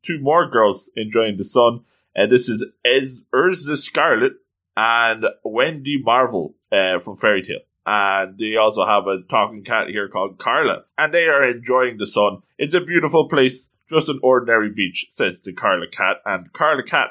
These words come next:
has got shades on. So it's a cool cat. Oh my goodness. And then, uh, this dude shows up and he says, "It's True Island. They say the truth of this world lies dormant here." And he is Grey Fullbuster,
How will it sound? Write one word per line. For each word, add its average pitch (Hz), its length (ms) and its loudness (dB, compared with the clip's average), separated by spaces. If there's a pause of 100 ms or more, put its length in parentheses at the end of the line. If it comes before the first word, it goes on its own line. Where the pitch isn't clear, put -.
has 110 160 0
got 101 220 -2
shades 131 440 -2
on. 87 220 0 (240)
So 120 180 0
it's 117 120 -4
a 92 60 -12
cool 156 360 -2
cat. 123 340 -4
Oh 127 160 -2
my 92 120 -4
goodness. 123 480 -2 (340)
And 120 180 0
then, 127 200 0
uh, 113 240 2 (100)
this 135 200 -4
dude 147 420 -2
shows 120 260 0
up 117 260 2
and 104 140 2
he 135 140 -2
says, 113 200 2
"It's 107 280 -10 (180)
True 190 240 0
Island. 135 480 0 (420)
They 127 120 4
say 143 280 0
the 120 160 0
truth 208 440 -2 (100)
of 131 240 0
this 170 240 0
world 127 400 2
lies 107 380 2
dormant 104 560 0
here." 120 360 0 (360)
And 98 280 0
he 127 240 -6
is 101 140 -6
Grey 143 460 0
Fullbuster, 123 1120 0